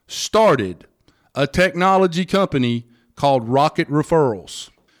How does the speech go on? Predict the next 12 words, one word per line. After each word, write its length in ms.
The 120
company 500
was 200
rebranded, 1000
and 200
today 640
he 180
is 200
the 100
C 560
E 60
O 360